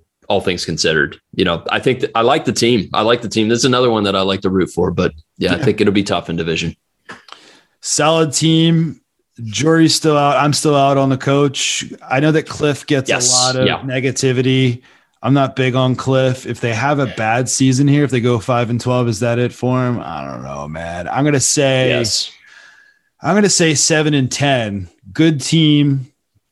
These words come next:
Speaker 2: really good division, and maybe Cliff is gone after this year. Seattle Seahawks. I'll go first.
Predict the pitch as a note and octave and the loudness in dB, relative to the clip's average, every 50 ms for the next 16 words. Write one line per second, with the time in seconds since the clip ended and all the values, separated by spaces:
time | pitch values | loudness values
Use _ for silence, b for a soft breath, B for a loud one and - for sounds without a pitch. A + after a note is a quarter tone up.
0 | _ _ _ _ _ _ _ - - A#2+ C#3 D3+ D3+ C#3+ C3 A2 C3+ B2+ A2 B2+ | _ _ _ _ _ _ _ -10 -2 2 2 4 4 2 2 0 0 0 0 0
1 | A2 A#2+ B2 B2 A2 G#2 A#2+ A#2 A2 G#2 G#2 G2+ G2 F#2 F2+ F#2 F#2 F2+ F#2+ G#2+ | 2 2 2 2 0 0 -2 -2 -2 -2 -2 -2 -2 -4 -6 -6 -6 -8 -4 -4
2 | C3+ C#3 C3+ - D3+ D3+ - D#3 B2+ - A#2+ B2+ C3+ B2+ B2 - A2+ G#2+ - - | -4 -4 -2 -2 -2 -2 -4 -6 -4 -2 0 0 0 -2 -2 -4 -6 -6 -4 -4
3 | G#2 F#2 F2 F2 - _ - - C3+ C#3 D3 D3+ C3+ - - C#3+ C3 B2+ A2+ F#2+ | -4 -4 -6 -8 -10 _ -4 -2 0 2 2 2 2 2 2 2 2 2 0 -2
4 | E2+ - - - - - - - - B2+ B2+ C#3 C3+ B2+ - - C3+ B2 A#2 G#2 | -4 -6 -8 -8 -8 -8 -6 -4 -4 -4 -2 0 -2 -2 -2 -2 -2 -2 0 -2
5 | G2+ - - - - | -2 -4 -6 -6 -8